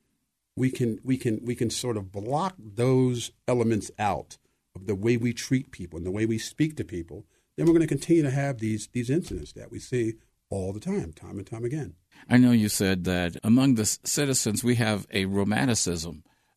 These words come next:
Speaker 2: about police, that they can do no wrong, coming from mo-, movies and television and that kind of thing. And, and about thirty percent or something of the, uh, of the dramas that are on television are about police and what police do.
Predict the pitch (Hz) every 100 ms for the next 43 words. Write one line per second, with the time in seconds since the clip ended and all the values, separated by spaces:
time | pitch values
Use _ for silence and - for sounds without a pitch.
0 | - 92 92 87 - 92 95 87 - 90
1 | 92 - 95 98 95 95 87 90 90 95
2 | 107 104 95 87 - 82 80 82 95 104
3 | 98 104 98 98 92 95 90 87 92 92
4 | 92 92 92 85 87 90 - - 85 78
5 | - - 67 76 82 - - - - -
6 | - 87 85 - 113 123 - 117 - 123
7 | 117 110 - 110 120 120 104 98 92 92
8 | 95 92 87 85 _ _ _ _ - 110
9 | 107 101 95 92 87 95 98 110 104 90
10 | 92 95 90 85 90 143 151 98 78 -
11 | 98 _ _ _ 98 95 95 104 101 _
12 | _ - 120 135 127 - 110 101 - 110
13 | 104 - 123 104 104